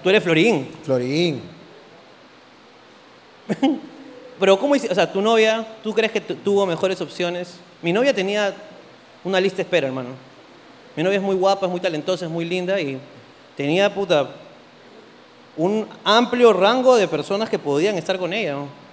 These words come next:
Speaker 1: Yo hasta ahorita le digo, "¿Qué chucha te pasó?". <laughs> Siempre se lo digo. "¿Qué, qué tuviste, man?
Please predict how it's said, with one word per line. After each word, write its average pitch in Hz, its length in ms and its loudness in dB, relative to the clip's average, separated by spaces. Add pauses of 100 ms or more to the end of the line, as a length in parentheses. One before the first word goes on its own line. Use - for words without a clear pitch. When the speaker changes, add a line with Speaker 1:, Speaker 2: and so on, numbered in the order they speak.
(760)
Speaker 1:
Yo 185 240 2
hasta 151 240 -4
ahorita 208 240 2
le 160 120 2
digo, 165 280 2 (240)
"¿Qué 196 100 -4
chucha 247 220 -2
te 202 80 -6
pasó?". 170 240 -4
<laughs> - 2750 -2
Siempre 269 220 0
se 262 100 0
lo 226 80 2
digo. 254 260 -2 (240)
"¿Qué, 190 120 -2 (240)
qué 262 100 2
tuviste, 285 460 0
man? 165 160 -6